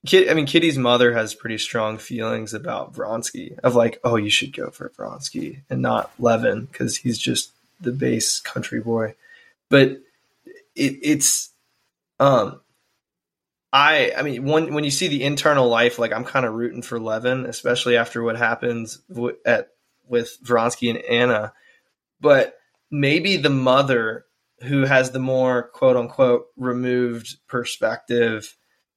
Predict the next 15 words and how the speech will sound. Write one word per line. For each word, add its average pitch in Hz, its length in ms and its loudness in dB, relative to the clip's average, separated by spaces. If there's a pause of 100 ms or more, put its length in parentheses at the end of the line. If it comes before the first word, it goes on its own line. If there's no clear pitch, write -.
(300)
who 131 200 2
sees 127 320 0
it, 123 180 0
quote 127 240 2
unquote, 120 400 2
more 123 220 2
in 117 80 -4
reality, 113 720 -4 (720)
maybe 131 260 0
she's 135 520 -2
trying 113 240 0
to 110 60 -4
live 113 240 -2
out 110 140 2
her 107 160 -6